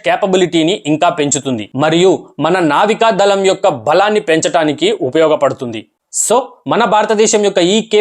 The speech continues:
ఫోర్ బ్యాలిస్టిక్ మిసైల్ పై మీ అభిప్రాయం ఎలా ఉంది అనేసి కింద కామెంట్ సెక్షన్ లో కామెంట్ చేయండి. అలాగే ఈ వీడియో నచ్చితే ఒక లైక్ చేయండి, షేర్ చేయండి. నా ఛానల్ ఎవరైనా కొత్తగా చూస్తుంటే సబ్స్క్రైబ్ చేసుకోవడం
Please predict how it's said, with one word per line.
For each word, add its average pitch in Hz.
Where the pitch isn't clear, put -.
ఫోర్ 208
బ్యాలిస్టిక్ 175
మిసైల్ 165
పై 151
మీ 190
అభిప్రాయం 208
ఎలా 185
ఉంది 165
అనేసి 143
కింద 156
కామెంట్ 147
సెక్షన్ 135
లో -
కామెంట్ 131
చేయండి. 110
అలాగే 165
ఈ 151
వీడియో 220
నచ్చితే 196
ఒక 143
లైక్ 151
చేయండి, 160
షేర్ 147
చేయండి. 143
నా -
ఛానల్ 208
ఎవరైనా 196
కొత్తగా 180
చూస్తుంటే 160
సబ్స్క్రైబ్ 170
చేసుకోవడం 147